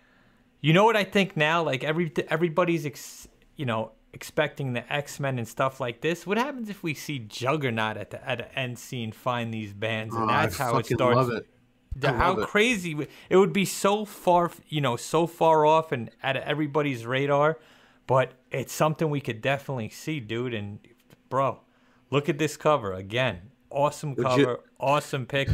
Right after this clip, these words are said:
Speaker 1: Matty Forge doing his homework.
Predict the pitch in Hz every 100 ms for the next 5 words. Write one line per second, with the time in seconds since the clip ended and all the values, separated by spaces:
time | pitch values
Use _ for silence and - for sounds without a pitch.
0 | - - - 135 190 208 - 190 185 147
1 | 127 165 175 143 123 - - - - 180
2 | 220 143 92 - -